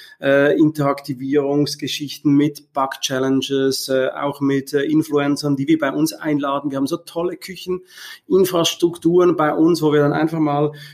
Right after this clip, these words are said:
fünf, sechs Leute einladen zu einer Bug-Challenge,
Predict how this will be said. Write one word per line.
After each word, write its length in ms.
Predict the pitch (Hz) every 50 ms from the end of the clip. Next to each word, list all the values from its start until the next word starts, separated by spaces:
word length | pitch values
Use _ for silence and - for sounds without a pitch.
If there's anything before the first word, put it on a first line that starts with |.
| _
fünf, 260 | - - - 160 160 -
sechs 320 | - 156 151 151 - -
Leute 400 | 139 143 147 147 147 143 151 -
einladen 540 | 143 147 147 151 147 139 139 143 143 147 -
zu 100 | - 147
einer 120 | 143 139
Bug-Challenge, 840 | 143 - 139 131 135 - - - 147 139 135 135 135 135 135 135